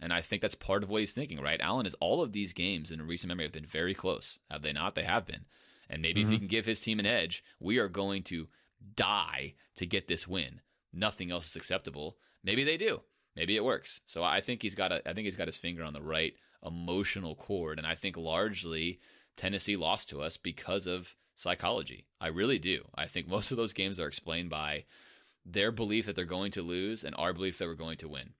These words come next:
Speaker 1: And that's what happened. So I think he's trying to flip that. And I, I respect
Speaker 2: Wow.
Speaker 1: that.
Speaker 2: All right. Well, we'll have to see what happens. That's gonna be a really intriguing game. I'm excited for it.
Speaker 1: Yeah, I, I can't wait till we're both in the top ten again, like it was, you know, fifteen years ago when things were great. But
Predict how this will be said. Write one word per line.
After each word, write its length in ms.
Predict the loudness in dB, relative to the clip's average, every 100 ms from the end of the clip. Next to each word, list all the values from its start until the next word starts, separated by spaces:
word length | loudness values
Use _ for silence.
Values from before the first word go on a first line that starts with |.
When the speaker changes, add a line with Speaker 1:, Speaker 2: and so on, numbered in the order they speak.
| _ -8
Speaker 1:
And 100 | -4
that's 120 | -4
what 100 | -4
happened. 320 | -6 -8 -16 -16
So 160 | -8 -6
I 40 |
think 180 | -4 -6
he's 80 | -4
trying 140 | -4
to 40 | -2
flip 220 | -4 -4
that. 140 | -8 -12 _
And 160 | -14 -10
I, 160 | -8 -8
I 60 | -4
respect 380 | -2 0 0 -4
Speaker 2:
Wow. 80 | -12
Speaker 1:
that. 60 | _ _ _ _ _ _ _ _ _ _ _ _ _ _ -6
Speaker 2:
All 100 | 2
right. 140 | 4
Well, 140 | 6 4 0 _ _ _ _ _ _ _
we'll 120 | 2
have 80 | 2
to 80 | 2
see 160 | 4
what 140 | 6 6
happens. 540 | 4 4 2 2 -4
That's 220 | 0 0 4
gonna 140 | 4
be 140 | 6
a 40 | 6
really 360 | 8 6 6
intriguing 340 | 6 2 0 2
game. 240 | 2 2
I'm 100 | 0
excited 320 | -2 0 -2
for 200 | -2 -4
it. 80 | -4 -8 _ _ _ 0
Speaker 1:
Yeah, 220 | 2 4
I, 220 | 4 2
I 20 | 2
can't 200 | 0 4
wait 160 | 4
till 180 | 4 0
we're 100 | 0
both 200 | -2 -2
in 40 |
the 60 | -2
top 200 | 0 -2
ten 160 | -2 -4
again, 260 | -4 -8
like 140 | -8 -6
it 100 | -4
was, 300 | -2 -4 -6
you 60 |
know, 120 | -8 -8
fifteen 300 | -10 -10 -8
years 180 | -8
ago 200 | -8 -8 -10
when 120 | -10
things 200 | -10 -10
were 60 |
great. 320 | -6 -6 -6 -6
But 200 | -8